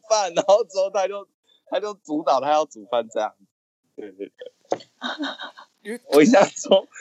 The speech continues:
Speaker 1: 我印象中我们的鱼好像是没有皮的这样子。
Speaker 2: 不是，因为通常我们都没有煮饭的经验啊，因为我们很多不是什么餐饮系毕业的啊，
Speaker 1: 对。
Speaker 2: 所以我们通常在家都是妈妈煮嘛，所以我们也没有什么煮饭经验。
Speaker 1: 嗯。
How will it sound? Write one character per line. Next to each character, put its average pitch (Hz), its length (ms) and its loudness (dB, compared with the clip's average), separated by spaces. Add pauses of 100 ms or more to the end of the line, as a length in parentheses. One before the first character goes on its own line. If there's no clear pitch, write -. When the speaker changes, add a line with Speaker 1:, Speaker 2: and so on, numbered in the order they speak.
(160)
Speaker 1:
我 170 100 6
印 202 60 2
象 233 160 4
中 240 180 4
我 180 80 2
们 127 220 -10
的 139 320 2 (240)
鱼 151 240 -6
好 123 160 -2
像 160 180 -2
是 175 120 -8
没 151 160 0
有 117 100 2
皮 - 180 0 (240)
的 95 160 -10
这 127 120 -6
样 107 120 -4
子。 - 360 -18 (240)
Speaker 2:
不 147 100 -2
是， 156 200 -6
因 185 100 0
为 202 60 4
通 202 220 4
常 170 220 0
我 131 120 4
们 127 180 -8
都 160 140 8
没 160 100 -2
有 160 80 4
煮 117 220 -6
饭 131 160 2
的 113 100 -6
经 113 180 -12 (120)
验 104 240 -2
啊， 85 260 -20
因 143 80 -4
为 165 60 2
我 131 240 2
们 104 280 -12 (140)
很 120 200 -8
多 143 160 6
不 143 100 0
是 156 60 -2
什 151 60 2
么 127 120 -4
餐 147 260 -4
饮 113 180 -8
系 127 400 -10 (140)
毕 120 160 -4
业 120 180 0
的 95 160 -8
啊， 92 60 -8
Speaker 1:
对。 101 60 -10
Speaker 2:
所 135 80 0
以 - 20 6
我 143 60 2
们 120 80 -10
通 135 280 -6
常 107 300 -12 (100)
在 139 140 4
家 127 340 -2
都 123 140 -6
是 127 100 -6
妈 123 200 -6
妈 117 240 -6
煮 - 200 -16
嘛， 82 220 -20 (180)
所 - 140 -6
以 143 40 0
我 135 40 -4
们 120 80 -10
也 110 80 -10
没 117 80 -8
有 131 80 -2
什 127 100 -8
么 98 80 -14
煮 95 200 -16
饭 113 180 -8
经 107 220 -4
验。 101 200 -8 (140)
Speaker 1:
嗯。 78 80 -16